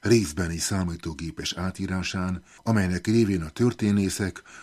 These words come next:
akár interneten keresztül is kutathatják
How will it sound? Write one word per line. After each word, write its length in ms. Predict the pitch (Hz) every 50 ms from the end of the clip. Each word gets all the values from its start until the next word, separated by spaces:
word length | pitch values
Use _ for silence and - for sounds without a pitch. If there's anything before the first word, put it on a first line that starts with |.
| - _
akár 360 | - 110 - - 98 95 101
interneten 720 | - 113 135 131 - - 87 85 90 90 85 - 85 82 82
keresztül 500 | - 104 92 82 78 - - - 85 82
is 140 | 82 78 -
kutathatják 920 | - - 110 - 104 95 - - - 95 90 - - 92 87 85 78 -